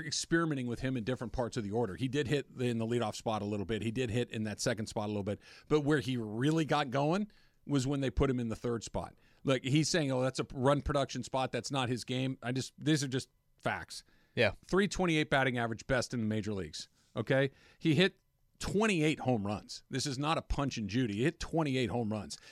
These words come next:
Speaker 1: He had an O P S of nine eleven. That's thirteenth best in the
Speaker 2: Hmm.
Speaker 1: league. Okay, so he is a run producer. I, I, I'm with you, Rick. He's ice cold. He, he, he can't buy a hit right now. He had a little scratch hit.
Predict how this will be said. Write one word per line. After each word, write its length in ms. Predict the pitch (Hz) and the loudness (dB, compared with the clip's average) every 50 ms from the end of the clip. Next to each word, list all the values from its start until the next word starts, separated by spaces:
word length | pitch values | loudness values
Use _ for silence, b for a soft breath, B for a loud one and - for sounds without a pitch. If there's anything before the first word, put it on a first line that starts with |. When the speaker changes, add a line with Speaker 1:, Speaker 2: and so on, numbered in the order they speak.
| b b | b b
Speaker 1:
He 80 | - | 0
had 100 | 185 175 | 2 2
an 140 | 160 156 156 | 2 0 2
O 160 | - 165 185 185 | 4 4 4 4
P 240 | - - 170 156 | 4 2 2 2
S 240 | 156 160 143 131 - - | 4 4 4 2 0 -2
of 200 | - 139 113 110 | -2 -2 -2 0
nine 440 | 107 107 107 117 120 139 156 151 | 0 -2 -2 -2 -2 -2 -2 -2
eleven. 420 | 139 117 107 117 135 135 101 90 113 | -4 -4 -2 -2 -2 -2 -2 -2 -4
That's 200 | 151 185 - - | -2 -4 -4 -6
thirteenth 840 | - - - - - 208 208 - _ - - 185 180 165 139 - 110 | -10 -16 -6 -2 0 0 0 -2 _ -6 -2 -2 -2 -2 -4 -6 -4
best 320 | 98 131 139 127 - - - | -2 -2 0 -2 -4 -6 -6
in 80 | 110 | -4
the 80 | 104 101 | -2 -2
Speaker 2:
Hmm. 80 | 127 123 | 0 0
Speaker 1:
league. 320 | 127 117 80 78 - - - - - _ _ - - - | 0 -2 -2 -6 -12 -20 -20 -20 -20 _ _ -8 -6 -4
Okay, 220 | 127 - 175 165 | 0 2 2 2
so 280 | - - 165 139 113 - - - _ - | 4 4 4 4 2 0 -6 -14 _ -2
he 240 | - 160 160 180 | 2 4 6 6
is 160 | 202 196 151 175 | 6 6 6 4
a 60 | 143 | 4
run 220 | 120 123 113 104 | 4 4 2 0
producer. 360 | 101 107 107 98 90 - 101 - | 0 -2 -2 -2 -4 -6 -4 -2
I, 140 | 156 220 208 - - | -2 -2 0 0 0
I, 140 | 170 202 185 | 0 2 4
I'm 160 | 180 202 190 | 4 4 4
with 220 | 160 185 185 185 | 4 4 2 2
you, 80 | 185 180 | 2 2
Rick. 200 | 165 185 190 185 | 4 2 2 0
He's 180 | - 180 151 135 | -2 -2 0 0
ice 180 | 123 127 110 - | 0 0 0 -2
cold. 380 | - - 110 113 127 143 - - - _ _ _ | -2 0 0 2 0 0 -2 -6 -14 _ _ _
He, 140 | - 160 151 143 | 0 2 2 2
he, 200 | 139 127 143 135 | 2 0 0 -2
he 200 | 123 113 131 131 | -2 -2 -4 -6
can't 300 | 113 - - 160 151 135 | -6 -4 -4 -4 -4 -2
buy 200 | 110 127 135 147 | -2 -2 0 0
a 60 | 139 110 | 0 0
hit 160 | 139 147 147 | -2 -2 -2
right 160 | 139 135 135 | -2 -2 -2
now. 100 | 135 131 | -2 -2
He 40 | 135 135 | -4 -4
had 80 | 120 | -4
a 40 | 113 | -4
little 140 | 127 131 120 | -6 -6 -6
scratch 380 | - - - 131 127 123 - | -6 -4 -4 -4 -4 -2 0
hit. 200 | - 143 143 147 | 0 0 0 0